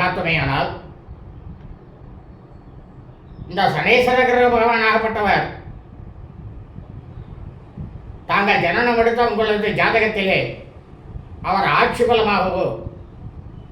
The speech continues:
அல்லது நட்பு கிரகமாகவோ, நட்பு வீட்டிலோ அல்லது அவருக்கு, அவர் உச்சமாக இருக்கக்கூடிய வீட்டிலோ அமர்ந்து இருப்பாரேயானால்,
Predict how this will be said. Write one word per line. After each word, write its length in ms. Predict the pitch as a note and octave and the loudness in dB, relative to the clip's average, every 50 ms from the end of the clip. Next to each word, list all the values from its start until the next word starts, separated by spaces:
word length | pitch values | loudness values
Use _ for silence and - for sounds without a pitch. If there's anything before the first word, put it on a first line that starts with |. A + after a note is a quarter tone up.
| - - - - - - - - - - D#3 | -18 -18 -20 -18 -18 -18 -18 -16 -6 0 2
அல்லது 280 | F#3+ G3 G3 F#3+ F3 D#3+ C#3+ E3+ | 4 4 6 6 6 6 4 2
நட்பு 240 | G3 G3+ - B3 B3 B3 | 2 2 4 4 6 6
கிரகமாகவோ, 580 | A#3+ A3 A3+ A3 G#3+ G#3 G3+ F#3+ F#3+ F#3+ F#3 F#3+ F#3 D#3+ | 6 6 6 6 6 4 4 4 2 2 2 2 2 4
நட்பு 200 | F3+ G3 - B3 A#3 A3 | 2 4 8 10 10 10
வீட்டிலோ 380 | A3 G#3+ G#3 F#3+ F#3+ F#3+ F3+ F3 C3+ - - - - - - - - - - - - - - - - - - - - - - - - - - - - - - - - D#3 | 10 8 6 4 2 4 4 2 2 0 -4 -8 -10 -12 -14 -16 -16 -16 -16 -16 -16 -18 -18 -14 -14 -14 -14 -14 -14 -16 -16 -16 -18 -18 -18 -18 -18 -18 -18 -12 -4 0
அல்லது 200 | F3 G#3 A3 A3+ G#3 - | 2 4 6 6 6 6
அவருக்கு, 320 | G#3 G#3+ G#3+ G#3+ G3+ F#3 | 4 4 4 4 4 4
அவர் 220 | F#3+ G3 G3 F#3+ | 4 4 4 2
உச்சமாக 360 | F#3 F3+ B3 A#3+ A#3+ A#3+ A#3 A#3 A3+ | 2 4 4 6 8 8 8 8 6
இருக்கக்கூடிய 440 | A3+ A3+ A3+ A3 G3+ G#3 G#3 G3+ G3+ F#3 F#3 | 6 4 2 0 0 2 2 2 2 4 2
வீட்டிலோ 340 | F#3+ F#3 F3+ F3 F3 E3+ - - - - - - - - - - - - - - - C3 C3+ | 0 0 2 2 4 4 4 2 -2 -8 -10 -14 -14 -14 -16 -18 -18 -18 -18 -14 -8 -4 -4
அமர்ந்து 380 | D#3+ F#3+ G3 G3 F#3+ F3+ F#3+ F3 D3+ E3 | 0 0 0 0 0 0 0 0 0 0
இருப்பாரேயானால், 1200 | F3+ F#3+ F3+ - F#3 F#3 F3+ F3 E3+ E3 E3 D#3 D#3 D#3 D3+ D3 D3 D3 D3+ D#3 D3+ D3 C3+ A#2+ | 0 0 0 0 2 4 4 4 4 4 4 4 2 2 2 0 0 0 0 2 2 2 2 0